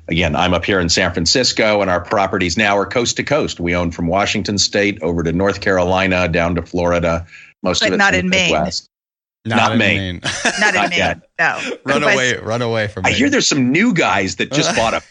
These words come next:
Speaker 1: park there, though. They may not know what they're doing. It might come up for sale in another three months. We'll see.
Speaker 3: <laughs> We will see. All right, eh, managers. What about, uh, like, you mentioned the managers having to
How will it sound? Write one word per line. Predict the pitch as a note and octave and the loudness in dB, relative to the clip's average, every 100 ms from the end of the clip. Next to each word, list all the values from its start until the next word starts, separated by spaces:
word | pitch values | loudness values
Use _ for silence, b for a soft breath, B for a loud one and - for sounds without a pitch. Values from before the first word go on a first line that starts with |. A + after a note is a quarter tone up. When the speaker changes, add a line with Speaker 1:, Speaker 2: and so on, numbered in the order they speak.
| - | -4
Speaker 1:
park | G3 G3 | -2 -2
there, | A#3 G#3 A#3 | 0 0 0
though. | G3+ G3+ F3 | 0 0 0
They | C3+ F3+ | -2 0
may | C#3+ | 0
not | C3 - | -2 -2
know | B2 | -2
what | A#2 A2+ | -2 -2
they're | F#2 | -4
doing. | G2+ A2+ F2+ G2+ | 0 0 0 0
It | |
might | A2 A#2 | 0 0
come | A3 | 0
up | A#2 - | 0 0
for | - | -2
sale | - G#2+ G2 | 0 2 0
in | G2 | 0
another | F#2+ F#2 F2 | -2 -2 -2
three | - F#2 | -2 -2
months. | F2 E2+ - | 0 -2 -2
We'll | C3 | -2
see. | - D2 - | -2 -4 -4
Speaker 3:
<laughs> | E4 - - - - - C4 A3+ | -6 -6 -6 -6 -6 -6 -8 -4
We | D#3+ F#3 | -2 0
will | F#3 F3 | 0 -2
see. | - E3+ G2+ - B B B | -2 -2 -2 -6 B B B
All | G#3+ | 2
right, | F3+ - | 2 2
eh, | F#3 E3 | 0 2
managers. | F3+ G#3+ G3+ C#3 A2 G2+ | 2 2 2 0 -2 -2
What | F#3+ | -2
about, | G#3+ F3 C#3+ D3 | 0 0 0 -2
uh, | |
like, | D3+ D#3 C#3+ | 0 0 0
you | |
mentioned | D#3+ E3+ F3 D3 | -2 -2 -2 -4
the | - B2+ | -6 -4
managers | C3 C#3+ D3+ C3 C#3 | 0 0 0 0 -2
having | C3+ C3 | -2 -2
to | B2+ | -4